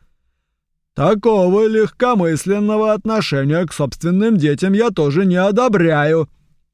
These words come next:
Почему не знаете возраст? У вас так много детей?" "Это не мой ребёнок".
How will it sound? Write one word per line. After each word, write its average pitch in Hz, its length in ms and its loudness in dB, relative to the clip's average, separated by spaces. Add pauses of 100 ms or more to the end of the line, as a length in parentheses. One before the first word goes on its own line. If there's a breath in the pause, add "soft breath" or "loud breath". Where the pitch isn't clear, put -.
(140)
Почему 269 540 2
не 170 180 2
знаете 165 580 0
возраст? 156 800 0
У 196 120 0
вас 175 300 0
так 156 260 -2
много 151 460 2
детей?" 160 540 2 (640)
"Это 165 240 -4
не 190 100 2
мой 202 260 2
ребёнок". 151 600 -2